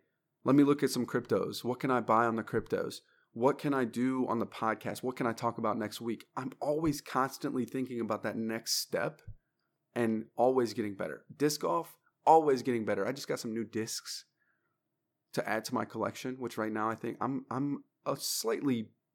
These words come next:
above beginner right now. And I just added three more discs to my collection. So now I have, uh, maybe, like, twelve,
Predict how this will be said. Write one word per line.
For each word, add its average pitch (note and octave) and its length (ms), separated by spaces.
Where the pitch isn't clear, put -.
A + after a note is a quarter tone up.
above A2+ 440
beginner A2+ 380
right A2+ 180
now. C#3+ 260
And C3 120
I C#3 120
just D3 340
added A2+ 460
three C#3 200
more C3 200
discs A2 560
to B2 100
my A2+ 100
collection. A2 400
So A#2+ 140
now C#3 220
I C#3+ 80
have, A2+ 420
uh, B2+ 420
maybe, B2 240
like, A2+ 180
twelve, A#2 540